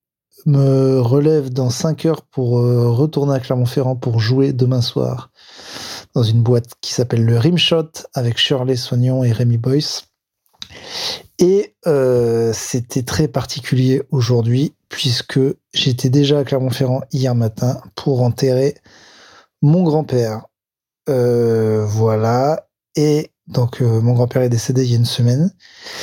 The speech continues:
Et, euh, j'étais là, il faudrait que ça soit pas jeudi l'enterrement, il faudrait que ça soit pas jeudi l'enterrement. Et c'était jeudi. Et en fait, le seul truc, parce que j'aurais annulé tout le reste, évidemment. À un moment, il y a, il y a respect.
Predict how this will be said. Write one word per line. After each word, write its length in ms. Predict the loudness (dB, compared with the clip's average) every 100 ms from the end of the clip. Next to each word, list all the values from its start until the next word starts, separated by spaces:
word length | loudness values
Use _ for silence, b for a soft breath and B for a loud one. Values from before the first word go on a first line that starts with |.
| B B B B B _
Et, 320 | 2 4 4
euh, 260 | 4 2 2
j'étais 420 | 2 2 0 0
là, 480 | 0 2 2 0 -4 _ _ _ _ _
il 100 | -6
faudrait 360 | -2 0 2 0
que 60 |
ça 140 | -2 -2
soit 160 | -2
pas 120 | -2
jeudi 240 | 0 0 2
l'enterrement, 380 | 0 0 0 0
il 60 |
faudrait 200 | 0 -2
que 60 | -2
ça 60 |
soit 120 | -2 -2
pas 100 | 0
jeudi 240 | 0 2
l'enterrement. 520 | 0 0 0 0 0 -2
Et 60 | -6
c'était 440 | -2 -4 0 0
jeudi. 440 | 2 0 -2 -6 -2
Et 60 |
en 80 | -2
fait, 240 | 0 -2
le 80 | 0
seul 480 | -2 0 0 2 2
truc, 560 | 0 -2 -2 -6 -16 _ B B B B B B B B -12
parce 120 | -4
que 100 | 2
j'aurais 260 | 2 2 2
annulé 300 | 2 2 0
tout 200 | 0 2
le 120 | 2
reste, 320 | 2 0 -2
évidemment. 600 | -2 0 0 0 -2 -6 -4
À 80 |
un 40 | -2
moment, 300 | 0 0 0
il 80 | 0
y 40 |
a, 160 | -2 -6 -10 -14 -16 -12 -6
il 60 |
y 40 | -2
a 60 |
respect. 480 | -2 -2 0 0 0